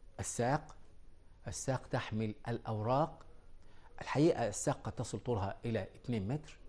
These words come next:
وأكثر. تنت-،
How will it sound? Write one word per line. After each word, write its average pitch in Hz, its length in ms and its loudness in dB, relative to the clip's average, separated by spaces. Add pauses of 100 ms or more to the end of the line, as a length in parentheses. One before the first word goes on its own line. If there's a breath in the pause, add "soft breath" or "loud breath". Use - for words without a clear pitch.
(720)
وأكثر. 151 500 2 (1200 soft breath)
تنت-، 113 420 4